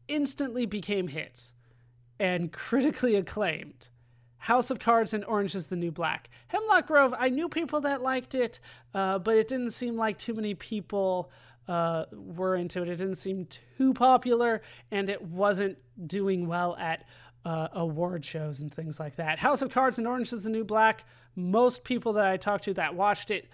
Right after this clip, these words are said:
really seemed to like it. Critics loved it, and all of a sudden I started hearing about Netflix at award shows for television, at the Emmys and things like that, and that was weird.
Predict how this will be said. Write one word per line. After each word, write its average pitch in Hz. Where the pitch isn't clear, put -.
really 214
seemed 196
to 185
like 175
it. 170
Critics 202
loved 170
it, 170
and 160
all 175
of 165
a 165
sudden 170
I 165
started 165
hearing 160
about 165
Netflix 220
at 190
award 214
shows 165
for 175
television, 175
at 170
the 208
Emmys 196
and 151
things 165
like 156
that, 156
and 165
that 202
was 233
weird. 247